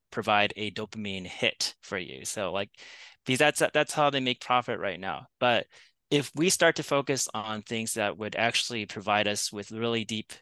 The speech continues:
and engaging meaning, then we'll design technologies that would help us do that instead. So, um, I think a really great example is I saw this robot that's being made called, uh, Moxie, and I like the robot. So the robot's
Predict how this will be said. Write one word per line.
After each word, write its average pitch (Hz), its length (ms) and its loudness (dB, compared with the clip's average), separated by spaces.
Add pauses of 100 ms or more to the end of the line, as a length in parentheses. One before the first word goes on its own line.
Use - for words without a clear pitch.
(120)
and 113 100 -4
engaging 107 520 0
meaning, 151 260 0
then 120 200 2
we'll 120 200 2 (600)
design 135 340 4
technologies 135 600 0
that 113 140 -2
would 104 140 -6
help - 260 0 (200)
us 98 340 0
do 113 220 -6
that 104 500 0 (400)
instead. 110 640 2 (340)
So, 117 460 2
um, 120 400 2 (300)
I 156 160 4
think 220 340 0
a 143 80 2
really 143 400 4
great 131 220 4
example 120 480 0
is 110 260 -4
I 117 120 4
saw 131 320 4
this 120 300 0
robot 113 480 2
that's - 260 0
being 113 280 -2
made 113 280 -2
called, 101 340 0
uh, 98 320 0
Moxie, 170 720 2 (360)
and 143 240 0
I 147 180 4
like 170 260 4
the 131 100 0
robot. 101 460 -2
So 143 120 -2
the 127 120 0
robot's 131 500 4